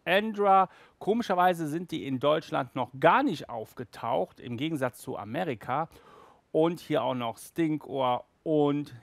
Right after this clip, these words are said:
jetzt den gleich auszupackenden Scareglow. Und hier unten natürlich wieder für die europäische Version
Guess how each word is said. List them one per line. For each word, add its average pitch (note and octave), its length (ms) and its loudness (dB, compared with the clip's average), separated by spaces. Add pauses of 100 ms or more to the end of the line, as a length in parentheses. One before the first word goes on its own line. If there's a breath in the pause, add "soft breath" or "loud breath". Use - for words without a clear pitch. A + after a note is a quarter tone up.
jetzt B2+ 360 -6
den A#2+ 200 -10
gleich C3 360 0
auszupackenden C3 1200 -8
Scareglow. G2+ 840 -6 (1040 soft breath)
Und A3 240 6
hier D#3+ 160 2
unten D#3 280 0
natürlich B2+ 520 -4
wieder A#2 240 -2
für A#2 220 -10
die A2 180 -12
europäische C3+ 920 -2
Version B2+ 720 0